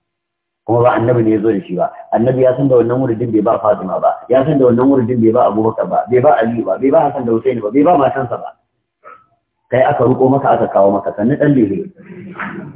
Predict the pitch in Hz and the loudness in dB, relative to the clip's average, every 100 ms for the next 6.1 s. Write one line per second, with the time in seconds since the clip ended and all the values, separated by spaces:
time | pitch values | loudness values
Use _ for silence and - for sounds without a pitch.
0 | - _ - - - - _ _ - - | -20 _ -20 -20 -20 -20 _ _ -20 -20
1 | - - 101 135 147 127 127 165 156 143 | -14 -4 2 4 4 2 4 2 2 0
2 | 156 160 143 135 117 127 113 117 131 120 | 0 0 0 0 -2 -2 0 -2 -4 -10
3 | 117 107 120 120 98 - - _ _ 139 | -10 -6 -2 0 0 -4 -16 _ _ 0
4 | 175 165 156 160 170 151 143 123 151 131 | 2 2 2 2 2 4 2 2 0 2
5 | 127 117 120 117 135 127 113 110 127 123 | 2 2 2 2 0 -4 -6 -4 -2 -2